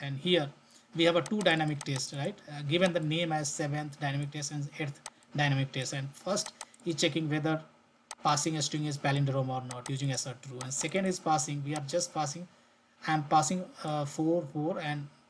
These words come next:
that returns the multiplication of these two numbers and checking whether equivalent to sixteen or not. So this is also pass, seventh and eighth pass. Now let's go to the next. If I click over here,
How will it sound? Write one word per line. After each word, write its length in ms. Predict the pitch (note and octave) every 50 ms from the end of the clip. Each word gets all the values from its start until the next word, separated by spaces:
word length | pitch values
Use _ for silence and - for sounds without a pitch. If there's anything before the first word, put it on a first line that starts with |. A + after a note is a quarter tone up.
| -
that 200 | - D#3+ D#3 - -
returns 320 | D#3 D3+ C#3+ E3+ F3 F3 -
the 180 | - E3+ F#3+
multiplication 680 | F#3 D#3+ D#3 D3+ D3+ C#3+ D3 C#3+ C#3+ D#3 D3+ - D#3+ D#3
of 120 | D3 C#3
these 200 | C3 C#3+ C#3 -
two 120 | - D#3+ D#3
numbers 400 | D3 D3 C#3+ C#3 D3 D#3 D3+ -
and 160 | D3 C#3+ D3 - - _ _ _ - -
checking 300 | - D#3 C#3 E3 D#3+ D#3
whether 220 | C#3+ D3 C#3+ D3+ D3
equivalent 460 | D3 D3+ C#3+ - D3 C3+ C#3 C#3+ C#3
to 80 | C#3 C3+
sixteen 400 | - - C#3 - - C#3+ B2+ B2
or 80 | B2 B2
not. 280 | B2 B2+ C3+ - -
So 100 | - -
this 220 | C#3 C3+ C#3+ C#3+ E3+
is 80 | D#3
also 340 | D3 C#3 C3+ - F#3 G#3 A#3 - - - - - _ _ -
pass, 280 | - C#3 C3 B2+ - -
seventh 360 | - D#3+ D3+ D3+ D#3+ D#3+ D3+
and 140 | D3 C#3 C#3
eighth 180 | C3+ C3 - -
pass. 260 | - D3+ D3 C#3 C#3 -
Now 220 | C#3 C#3+ D3 D#3
let's 360 | D3+ D#3+ F#3 F#3+ - - - E3+ D3+ C#3
go 180 | D3 D#3 C#3+ C#3+
to 80 | E3 D3
the 100 | D3 C#3
next. 360 | C3+ C#3+ E3 - - - - - - _ _ _ _ _ _ _ _ _ _ _ _ _ _ -
If 200 | E3+ F3 E3+ -
I 80 | E3 D3+
click 320 | C#3+ - E3 F3+ F#3+ F#3
over 220 | F#3 F3 E3 F3
here, 380 | D3+ C#3+ - F#3 F#3+ G3 A3+